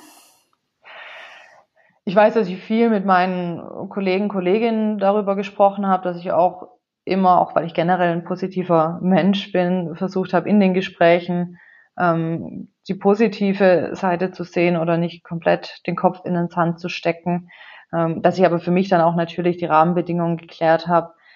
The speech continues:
äh, was, was ich klären konnte, wo ich Einfluss nehmen konnte, auch immer zu gucken, wo ist mein Circle of Influence, wo kann ich was tun, wo kann ich aktiv werden. Ähm,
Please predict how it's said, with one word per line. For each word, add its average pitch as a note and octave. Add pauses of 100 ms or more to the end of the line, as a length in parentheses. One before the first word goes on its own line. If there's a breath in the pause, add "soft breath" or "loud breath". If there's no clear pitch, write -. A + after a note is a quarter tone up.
(200 soft breath)
äh, D3 (200)
was, - (180)
was E3
ich -
klären E3+
konnte, F#3+
wo D#3+
ich F3+
Einfluss F3+
nehmen E3+
konnte, E3+
auch F3
immer E3
zu -
gucken, E3+ (300 loud breath)
wo F#3+
ist F#3+
mein F3+
Circle F3
of E3+
Influence, F3
wo D#3+
kann E3+
ich E3
was E3+
tun, F3+
wo E3
kann E3
ich E3
aktiv -
werden. E3 (480 loud breath)
Ähm, D#3+